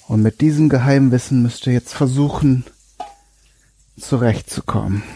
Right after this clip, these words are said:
So, Reibe ist nämlich noch da. Und dann nehmen wir hier so ein Stückchen von dem Kurkuma.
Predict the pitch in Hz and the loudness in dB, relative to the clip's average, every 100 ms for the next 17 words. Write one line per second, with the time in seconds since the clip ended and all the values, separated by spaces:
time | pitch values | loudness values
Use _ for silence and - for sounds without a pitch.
0 | - 113 104 95 101 117 123 139 151 - | -8 -2 0 -2 0 2 2 2 0 2
1 | 117 110 113 107 131 131 185 196 - - | 2 4 2 2 2 2 2 0 -4 -20
2 | _ _ - - - _ - 113 113 110 | _ _ -20 -20 -20 _ -4 2 2 4
3 | 107 107 104 104 - - - - 120 117 | 2 2 2 0 0 -6 -6 -2 2 2
4 | - - _ _ _ _ - - _ _ | -2 -14 _ _ _ _ -20 -20 _ _
5 | _ _ - - 117 107 - - - 160 | _ _ -20 -4 0 0 -2 -6 -6 -4
6 | 160 151 143 139 | 0 2 4 2